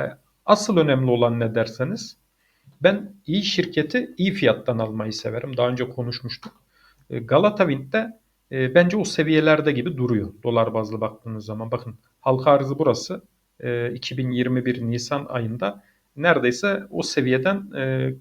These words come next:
alma şansı sunuyor. E, o yüzden ben Galata Wind'i hem beklenti anlamında, e, ileride, e, işlerinin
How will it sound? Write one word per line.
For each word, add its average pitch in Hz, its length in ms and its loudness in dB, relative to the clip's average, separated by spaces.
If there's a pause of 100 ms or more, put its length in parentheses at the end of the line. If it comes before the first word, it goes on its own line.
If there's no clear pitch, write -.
(160)
alma 170 540 0 (520)
şansı 165 640 -4
sunuyor. - 640 -4 (580)
E, 135 320 -2 (720)
o 190 120 2
yüzden 190 440 -2
ben 160 380 -4
Galata 160 440 2
Wind'i 135 460 -4
hem 147 260 -4
beklenti 143 480 0
anlamında, 123 720 -2 (500)
e, 120 120 -4
ileride, 123 840 0
e, 117 640 -4
işlerinin 127 720 -2